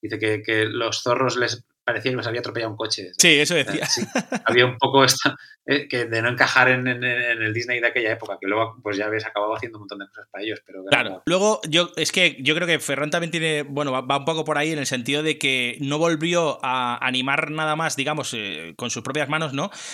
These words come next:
Speaker 2: Hasta el ochenta y cinco, que fue lo último que ha hecho ya, eh, como animador, digamos, que se le conoce y tal, o, o que, o que se le ha dado algo de relevancia, que es Taron y el calde-, el Caldero Mágico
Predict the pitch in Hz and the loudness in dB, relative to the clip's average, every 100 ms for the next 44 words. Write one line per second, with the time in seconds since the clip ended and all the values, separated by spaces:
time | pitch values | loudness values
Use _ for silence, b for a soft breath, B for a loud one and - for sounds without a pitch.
0 | B B - - 135 131 139 131 127 175 | B B -6 -2 -2 -2 -2 -2 -2 -4
1 | 185 160 131 - 160 139 156 175 190 175 | -4 -2 -2 0 0 2 0 0 -4 0
2 | 170 165 160 160 185 - 139 139 139 131 | 0 0 -2 -2 -2 -6 -8 -6 -4 -2
3 | 123 123 143 139 147 131 113 - 104 104 | -2 -4 -4 -4 -4 -6 -6 -6 -6 -6
4 | 113 123 139 120 143 131 113 123 113 110 | -6 -4 -4 -2 -2 -4 -6 -8 -8 -8
5 | 110 101 110 117 120 127 127 123 127 131 | -8 -8 -6 -4 -4 -2 -4 -4 -2 -2
6 | 147 165 131 127 - 135 135 135 131 135 | -2 -4 -4 -4 0 2 2 -2 -2 -2
7 | 131 135 143 117 131 135 139 139 117 110 | 0 -2 -4 -4 -2 -2 -4 -4 -6 -8